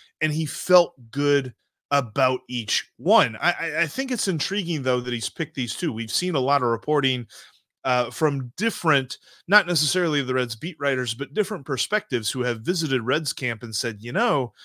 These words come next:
there's a lot of guys that are working on a splitter." Lucas Sims was working on a splitter. Um,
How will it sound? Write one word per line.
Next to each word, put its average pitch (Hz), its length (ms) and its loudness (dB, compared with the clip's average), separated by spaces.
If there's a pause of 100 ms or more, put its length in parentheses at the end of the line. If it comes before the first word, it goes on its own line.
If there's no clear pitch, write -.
(380)
there's 214 200 2
a 262 60 6
lot 247 280 4
of 294 80 2
guys 254 520 2
that 120 100 -2
are 120 80 4
working 156 280 0
on 147 140 0
a 127 60 0
splitter." 147 560 -2 (260)
Lucas 180 340 0
Sims 202 760 -2
was 123 160 -4
working 139 320 0
on 120 160 0
a 107 40 -8
splitter. 117 600 -4 (400)
Um, 127 540 0